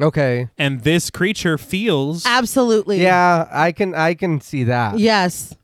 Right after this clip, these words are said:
Speaker 2: I did also see that Keith Thompson worked with Bruckner again on The Night House and Hellraiser.
Speaker 1: Okay.
Speaker 2: And he's also responsible for the creature design in the recent adaptation of The Boogeyman.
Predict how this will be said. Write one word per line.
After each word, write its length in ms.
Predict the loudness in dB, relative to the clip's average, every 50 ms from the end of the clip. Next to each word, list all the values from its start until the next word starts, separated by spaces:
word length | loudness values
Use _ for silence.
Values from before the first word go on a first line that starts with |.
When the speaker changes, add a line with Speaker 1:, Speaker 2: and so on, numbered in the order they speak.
| _ -4
Speaker 2:
I 100 | -2 0
did 160 | 2 2 2
also 500 | 2 2 0 0 0 0 2 2 2 2
see 300 | 0 -2 -2 -2 -2 0
that 560 | 0 0 2 2 2 0 -2 -4 -10 -20 -20 -20 _ _ _ _ -6
Keith 200 | -2 -2 -2 -2
Thompson 800 | -2 -4 -4 -4 -4 -4 -4 -2 -2 -2 -2 -4 -4 -6 -6 -4
worked 340 | -2 0 0 0 -2 -4 -4
with 200 | -4 -4 -4 -2
Bruckner 340 | -2 -2 -2 -2 -4 -4 -4
again 420 | -4 -4 -4 -2 -2 -2 -4 -4
on 280 | -6 -6 -6 -6 -6 -6
The 80 | -6
Night 240 | -4 -4 -4 -6 -6 -6
House 320 | -6 -4 -4 -4 -4 -6
and 180 | -8 -8 -6 -6
Hellraiser. 680 | -6 -6 -4 -4 -2 -2 -4 -2 -4 -4 -4 -4 -6 -4 -4
Speaker 1:
Okay. 400 | -2 -2 0 0 -2 -2 -4 -4 -4
Speaker 2:
And 240 | -2 0 0 0 0 0
he's 100 | 0 0
also 240 | 0 0 0 0
responsible 600 | 0 0 0 -2 -2 -2 -2 -2 -2 -2 0 0
for 360 | -2 -4 -2 -2 0 0 0 0
the 120 | -2 -4
creature 260 | -6 -6 -6 -6 -4
design 500 | -4 -4 -4 -4 -4 -4 -4 -6 -6 -6
in 300 | -6 -8 -6 -6 -6 -4
the 100 | -4 -4
recent 480 | -2 -4 -4 -6 -6 -6 -6 -6 -8 -8
adaptation 640 | -8 -8 -8 -8 -8 -8 -8 -8 -8 -8 -8 -8
of 140 | -6 -6 -6
The 60 | -4 -2
Boogeyman. 540 | -2 -2 -2 -4 -6 -8 -12 -16 -18 -20